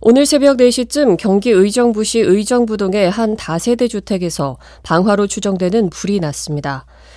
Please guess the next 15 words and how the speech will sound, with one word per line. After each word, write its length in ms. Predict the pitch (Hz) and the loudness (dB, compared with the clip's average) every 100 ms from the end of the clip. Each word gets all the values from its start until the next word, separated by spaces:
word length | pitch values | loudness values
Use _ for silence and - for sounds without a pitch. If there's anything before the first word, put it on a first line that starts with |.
| - - | -18 -2
이 140 | 226 | 0
화재로 520 | 247 262 247 247 262 | 2 0 2 4 4
주민 440 | 165 - 202 233 170 | 2 0 4 4 4
칠십여 600 | - 339 320 330 269 254 | 0 -2 -2 -2 0 0
명이 340 | 233 185 151 | 2 0 -2
긴급 400 | 156 175 180 196 | -2 -2 -2 -2
대피했고 680 | - 165 - 147 - 185 156 - - - | -4 -4 -4 -6 -4 -4 -4 -8 -20 -4
이 140 | 220 | 0
과정에서 720 | 233 233 226 220 214 247 165 | 2 2 4 2 2 2 2
여덟 320 | 160 180 233 240 | 2 2 4 4
명이 300 | 233 220 220 | 2 2 -2
부상을 400 | 175 208 196 180 | -4 -2 -2 -2
입고 420 | 147 - 214 277 | -4 -4 -6 -6
병원으로 540 | - 170 175 185 151 156 | -6 -4 -2 -2 -4 -2
옮겨졌습니다. 1000 | 180 196 196 160 - - 147 139 135 | -2 -2 -4 -6 -10 -8 -8 -8 -12